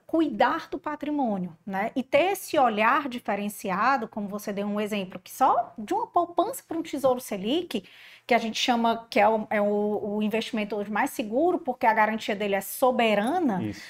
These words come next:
Speaker 1: né? E o Fundo Garantidor de Crédito, ele tem um limite, é só até duzentos e cinquenta mil por C P F, por instituição, o Tesouro não tem isso, né? E muitas vezes você vai comprar ali, você pode comprar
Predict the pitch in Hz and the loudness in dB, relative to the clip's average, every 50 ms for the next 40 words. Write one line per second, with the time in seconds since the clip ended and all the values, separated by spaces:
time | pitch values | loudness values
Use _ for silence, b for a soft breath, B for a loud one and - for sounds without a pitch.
0 | B B B 202 196 214 262 311 - - 220 220 - 240 220 - - - 240 226 | B B B 4 6 6 6 4 4 0 -2 0 0 0 -2 -2 -2 -4 -4 -2
1 | 214 208 208 208 208 214 - - 214 220 220 214 - - - 208 202 196 190 - | 2 4 4 6 4 2 -2 -2 -2 -2 -2 -2 -4 0 2 2 4 2 2 0
2 | - 208 202 220 - 233 214 220 226 226 220 214 208 214 277 349 359 349 - 214 | -2 -4 -2 -2 -2 -2 -2 -2 -2 0 0 0 0 2 2 2 0 0 -2 -2
3 | 190 - - 190 185 - 190 190 202 190 185 - 254 277 - - 294 262 - 240 | -2 -2 -2 -2 0 0 -2 -2 -2 -2 -2 -2 -2 -4 -4 -4 -4 -2 -2 -2
4 | 226 - 247 220 208 208 214 214 214 240 254 277 - - - - 233 214 208 202 | -2 -2 -2 -2 0 -2 -2 -2 0 0 0 0 0 -2 -4 -2 -2 -2 -2 -4
5 | - _ - 208 208 226 220 - 262 254 247 220 208 202 - - 214 214 269 330 | -6 _ -6 -4 -4 -4 -6 -6 -8 -6 -6 -6 -6 -6 -6 -6 -4 -2 -2 -2
6 | 320 - - b b b b 220 214 339 269 214 185 214 202 214 226 247 233 208 | -2 -2 -4 b b b b -8 -8 -6 -8 -6 -4 -2 -2 -2 -2 -2 -2 -4
7 | 202 - - 196 185 180 202 262 339 349 - - 226 180 185 - - 196 190 214 | -4 -4 -4 -2 -2 0 2 2 2 0 -2 -4 -8 -8 -8 -8 -6 -2 0 0
8 | - B B B B B B B B B B 233 254 285 339 320 403 339 302 285 | -2 B B B B B B B B B B 4 6 6 4 4 2 4 4 4
9 | 277 285 294 269 262 240 254 - 262 240 233 247 220 220 214 202 220 262 - 285 | 4 4 2 2 2 2 2 2 -2 -4 -2 0 0 2 2 0 -2 -4 -4 -4
10 | - 220 214 214 - 220 202 - 196 190 190 185 185 185 | -4 -4 -4 -4 -4 -6 -4 0 2 2 2 2 0 -4